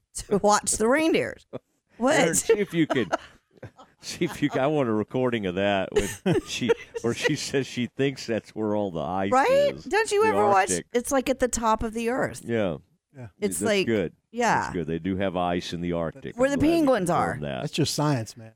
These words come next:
Speaker 1: Yeah, I, you can tell I paid, I paid attention in science.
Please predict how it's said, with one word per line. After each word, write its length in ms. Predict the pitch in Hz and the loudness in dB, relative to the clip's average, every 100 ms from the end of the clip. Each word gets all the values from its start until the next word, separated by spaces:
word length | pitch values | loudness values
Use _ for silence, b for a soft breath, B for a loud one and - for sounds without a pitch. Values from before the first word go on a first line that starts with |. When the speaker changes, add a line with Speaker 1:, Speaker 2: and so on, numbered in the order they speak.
| _ _ _ _ 208 | _ _ _ _ -6
Speaker 1:
Yeah, 100 | 247 190 131 175 196 - | 0 2 4 2 0 -8
I, 40 | 165 | -12
you 180 | 208 | -8
can 140 | 214 214 | -4 -2
tell 180 | 233 208 | 2 2
I 120 | 170 | 2
paid, 280 | 190 160 156 - | 0 -2 -4 -4
I 80 | 160 | -4
paid 280 | - 160 - | 0 -2 -2
attention 580 | - 170 185 - 165 | -4 -4 -4 -4 -2
in 180 | 170 - | -2 -4
science. 760 | - 180 170 - 160 170 - | -6 -2 -2 -2 -6 -8 -10